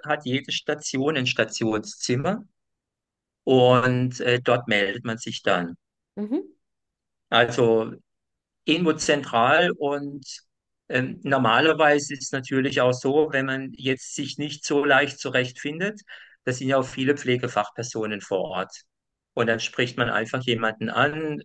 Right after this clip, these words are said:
Speaker 1: äh, stellt sich vor und, äh, „Ich bin hier zur Aufnahme.“ Und dann wird man auch, ähm, darauf hingewiesen, es gibt manchmal auch einen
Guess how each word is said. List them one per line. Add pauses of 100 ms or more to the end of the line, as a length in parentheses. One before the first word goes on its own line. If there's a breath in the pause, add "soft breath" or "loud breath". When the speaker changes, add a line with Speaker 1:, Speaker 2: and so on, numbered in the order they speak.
Speaker 1:
äh,
stellt
sich
vor
und,
äh,
„Ich (460)
bin
hier
zur
Aufnahme.“ (320 loud breath)
Und
dann
wird
man
auch,
ähm, (100)
darauf
hingewiesen,
es
gibt
manchmal
auch
einen